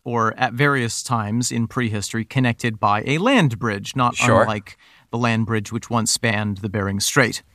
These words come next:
Speaker 2: Mm-hmm.
Speaker 1: And so horses and other animals, and therefore hunts peoples,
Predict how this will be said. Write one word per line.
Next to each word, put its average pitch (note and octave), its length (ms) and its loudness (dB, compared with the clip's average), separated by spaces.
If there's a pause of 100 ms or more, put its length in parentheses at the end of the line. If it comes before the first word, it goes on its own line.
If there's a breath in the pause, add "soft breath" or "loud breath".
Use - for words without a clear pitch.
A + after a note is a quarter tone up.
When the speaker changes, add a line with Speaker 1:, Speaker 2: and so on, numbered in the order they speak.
(120)
Speaker 2:
Mm-hmm. A#2+ 220 -2 (720 soft breath)
Speaker 1:
And B2 160 2
so B2+ 200 4
horses D3 580 0
and A#2+ 480 0 (180)
other A#2 540 2 (560)
animals, G#2+ 460 -2
and B2+ 120 4
therefore A#2 460 2
hunts - 400 -2
peoples, D#3+ 640 0